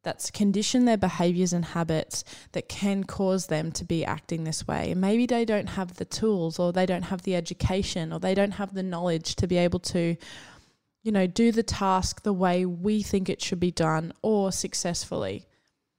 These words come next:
You know, in their eyes, they might be doing a really good job. And I just think at the end of the day, we walk away feeling better. We walk away feeling more,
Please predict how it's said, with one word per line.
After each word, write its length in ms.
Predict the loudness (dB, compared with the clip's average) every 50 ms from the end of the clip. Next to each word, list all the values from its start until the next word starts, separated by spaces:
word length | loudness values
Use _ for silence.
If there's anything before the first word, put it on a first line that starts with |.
| _ _ _ _ _ _ _ _ _ _ _ _ _ _ _ _ _ _ _ -4 0
You 120 | 2 2
know, 80 | 2 2
in 220 | 2 2 2 4
their 280 | 4 4 4 4 4 4
eyes, 400 | 4 4 2 2 0 -2 -2 0
they 160 | 0 2 4
might 220 | 4 4 2 2
be 100 | 0 0
doing 260 | 2 2 2 2 2
a 60 | 0 2
really 240 | 2 2 2 2
good 220 | 0 -2 -4 -4 -2
job. 320 | 0 2 4 4 2 2
And 120 | 2 0 2
I 100 | 0 0
just 260 | 0 0 -2 -2 0
think 320 | -2 -2 -2 -2 -6 -8 -6
at 160 | -6 -6 -2
the 120 | 0 2 4
end 120 | 4 4
of 80 | 4 2
the 60 | 4
day, 220 | 2 4 4 4
we 280 | 2 2 2 4 6 6
walk 280 | 6 6 6 6 4
away 500 | 2 4 4 4 4 4 2 2 0 -2 _ _ _ _ _
feeling 400 | -6 0 2 4 4 4 2 0
better. 320 | -2 -2 -4 -2 -4 -4 -6 -6
We 240 | 0 2 4 4 4
walk 320 | 4 4 2 2 2 0
away 280 | 0 0 2 2 2 0
feeling 380 | -2 -2 -2 0 0 0 0 0
more, 140 | -2 -2